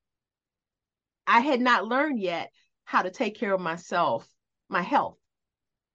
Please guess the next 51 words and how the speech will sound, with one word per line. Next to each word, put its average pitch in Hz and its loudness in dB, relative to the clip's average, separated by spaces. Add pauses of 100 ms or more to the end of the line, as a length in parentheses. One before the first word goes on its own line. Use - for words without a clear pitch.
(420)
I 190 4
just 202 -6
knew 208 0
that 190 4
I 180 4
had 202 -4
to 185 -14
be 170 -12
strong 170 0 (100)
and, 156 -10 (640)
you 208 -2
know, 113 -4 (380)
and, 160 -8
and 175 -6
I 190 -4
just 190 -6
had 180 -2
to 175 -2
walk 208 2
through 220 -8
this 208 -10
fire 180 0
and 147 -8
I 165 -4
had 190 -8
to 165 -6
walk 185 0
through 226 -4
this 185 -8
thing 139 -6 (320)
and, 147 -6
and 151 -8
see 262 -2
it 233 2
through 240 -4
to 226 -6
the 185 -2
end, 180 -2
whatever 202 0
the 180 -6
issue 190 -8
was. - -10 (840)
But 196 0
it 185 -2
was 208 -4
taking 247 0
a 196 -4
toll 185 0
on 240 -4
my 185 -8
health. - -16